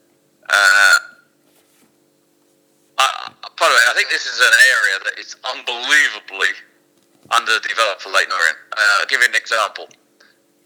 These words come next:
My twelve-year-old, his two teachers, one of them's actually British, and the parents live in Norwich. So after listening to him talk about Leyton Orient, they went to see the game against Doncaster.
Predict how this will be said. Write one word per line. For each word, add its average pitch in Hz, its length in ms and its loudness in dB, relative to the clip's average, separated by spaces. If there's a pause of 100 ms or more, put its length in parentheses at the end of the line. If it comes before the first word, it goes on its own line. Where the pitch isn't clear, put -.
(120)
My 113 480 2
twelve-year-old, 110 840 -4 (580)
his 131 340 -2
two 135 300 -2
teachers, - 920 -4 (260)
one 123 140 0
of 117 160 -4
them's 107 640 -6 (220)
actually 113 280 -2
British, - 540 0 (840)
and 101 180 -8 (440)
the 101 240 -2
parents 117 400 -2
live 107 100 -2 (100)
in 101 60 -20
Norwich. 110 520 -2
So - 180 -4 (340)
after 127 260 -2
listening 117 360 0
to 117 80 -6 (100)
him 101 140 0
talk 107 200 -10
about 95 240 0
Leyton 101 200 0
Orient, 95 340 -2 (460)
they 117 160 2
went 123 160 -2
to - 60 -12
see - 200 2
the - 80 -2
game 110 260 0
against 110 320 0
Doncaster. 101 640 -2